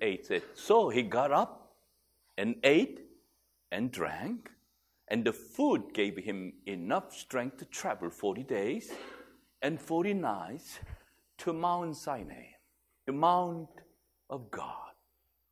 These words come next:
There he came to a cave where he spent it the night."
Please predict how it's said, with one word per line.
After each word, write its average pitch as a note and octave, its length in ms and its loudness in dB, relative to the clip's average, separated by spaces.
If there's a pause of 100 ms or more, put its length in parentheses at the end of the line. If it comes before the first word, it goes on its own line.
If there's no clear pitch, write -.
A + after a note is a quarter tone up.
(220)
There G3 400 2
he D#3+ 160 -2
came C#3 760 -4 (480)
to A#2 180 -6 (100)
a G#2+ 360 0 (420)
cave C2 760 -8 (840)
where E3 360 12
he D#3 260 4
spent - 840 -4
it E2+ 180 -4 (260)
the F#2+ 100 4
night." - 380 -4